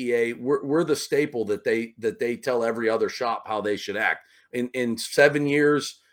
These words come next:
five locations, we've never sold to a minor. We've never done a straw purchase that we actively knew about. You know, we've never let somebody buy without I D. So we've done it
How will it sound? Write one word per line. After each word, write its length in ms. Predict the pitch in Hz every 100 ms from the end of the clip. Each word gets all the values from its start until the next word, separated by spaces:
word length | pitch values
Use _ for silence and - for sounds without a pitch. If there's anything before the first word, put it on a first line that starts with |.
| _ _
five 420 | - 139 127 139
locations, 680 | 147 143 147 131 123 131 117
we've 220 | 104 107
never 340 | 110 123 127 139
sold 340 | - 139 127
to 160 | - 123
a 40 |
minor. 580 | 113 127 139 143 139 139 _ _ -
We've 220 | 120 101
never 320 | 127 135 139
done 220 | 123 127
a 20 |
straw 340 | 107 - 135 131
purchase 540 | - 139 131 143 123
that 160 | 131 113
we 160 | 117
actively 500 | 113 117 - 107 110
knew 220 | 110 127 131
about. 380 | 123 131 127 - _ _ _ _ _
You 220 | - 156 131
know, 120 | 113
we've 280 | 110 113 110
never 360 | 123 127 135
let 280 | 123 123 -
somebody 340 | - 135 123
buy 280 | 113 117 123
without 380 | 123 113 113 113
I 180 | 110 110
D. 440 | 95 123 131 117 _ _
So 160 | - 123
we've 280 | 127 113
done 180 | 98 135
it 140 | 147